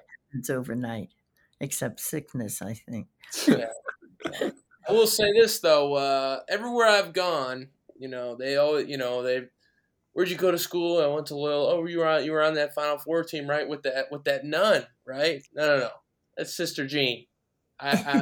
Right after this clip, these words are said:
Speaker 2: <laughs> I'm always correcting people, but no matter where I'm at, that always comes up.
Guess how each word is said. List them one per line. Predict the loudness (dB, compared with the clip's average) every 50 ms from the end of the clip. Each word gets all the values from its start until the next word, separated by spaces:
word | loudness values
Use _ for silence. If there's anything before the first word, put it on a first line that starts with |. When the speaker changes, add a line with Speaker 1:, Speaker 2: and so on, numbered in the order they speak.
| 0
Speaker 2:
<laughs> | -2 -4
I'm | -4 -2
always | 2 2 4 4 2 0 0
correcting | 4 6 8 8 8 6 2 -4 -4
people, | -4 -4 -4 -2 -2 -4 -2
but | 0 2 2 2 0 -4 _ _ _ _ _ _ _ _ _ _ _ _ _ _ _ -6
no | -2 2
matter | 4 6 6 8
where | 10 10 10 10
I'm | 10 8 8
at, | 6 6 6 4 4 2 -2
that | -2 2 4 4
always | 6 6 6 4 4 2
comes | 2 0 0 2 2 2
up. | 2 2 2 0